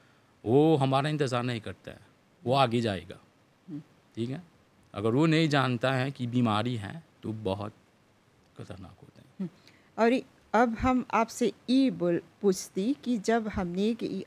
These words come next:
Speaker 2: आँख संबंधी बीमारी के बारे में बात कर रहा जा, त सबसे पहला जोन बातें कतारा कावेला सामने, हाँ, ई कौन कलिते के बीमारी है?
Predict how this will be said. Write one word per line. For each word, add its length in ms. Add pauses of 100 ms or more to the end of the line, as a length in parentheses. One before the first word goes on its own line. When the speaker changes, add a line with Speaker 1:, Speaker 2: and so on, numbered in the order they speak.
Speaker 2:
आँख 300
संबंधी 640
बीमारी 380
के 140
बारे 340
में 480
बात 260
कर 120
रहा 180
जा, 200 (360)
त 100
सबसे 480
पहला 480
जोन 240
बातें 440
कतारा 440
कावेला 480
सामने, 420 (560)
हाँ, 180 (380)
ई 120
कौन 420
कलिते 440
के 160
बीमारी 440
है? 160